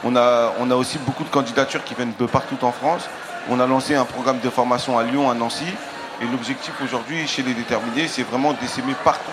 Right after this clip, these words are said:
sur les territoires, euh, notre programme de formation en s'appuyant sur, euh, euh, des structures, euh, associatives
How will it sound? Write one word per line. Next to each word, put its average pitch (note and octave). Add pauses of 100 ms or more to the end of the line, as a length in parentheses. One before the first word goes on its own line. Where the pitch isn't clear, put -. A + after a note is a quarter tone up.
sur C3
les A#2+
territoires, B2 (380)
euh, A#2
notre B2+
programme B2+
de B2+
formation A#2+ (320)
en C3+
s'appuyant C#3+
sur, C#3
euh, A#2 (320)
euh, A2
des B2
structures, B2+
euh, A#2
associatives C3+